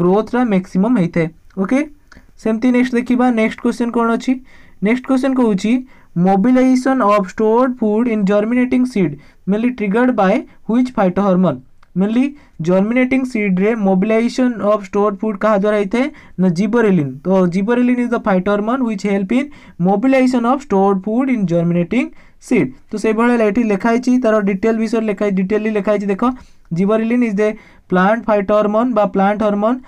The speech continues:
that is involved in various physiological process ରେ ଇଏ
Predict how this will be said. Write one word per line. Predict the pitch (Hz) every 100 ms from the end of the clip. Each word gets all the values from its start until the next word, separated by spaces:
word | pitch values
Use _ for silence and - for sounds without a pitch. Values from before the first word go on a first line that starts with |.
| - - 175
that | 202
is | 233 208
involved | 196 196 233 254
in | 233 226 247 - _ 175
various | 190 220 233 254
physiological | 185 202 202 202 214 208
process | 190 185 214 208
ରେ | 220
ଇଏ | 214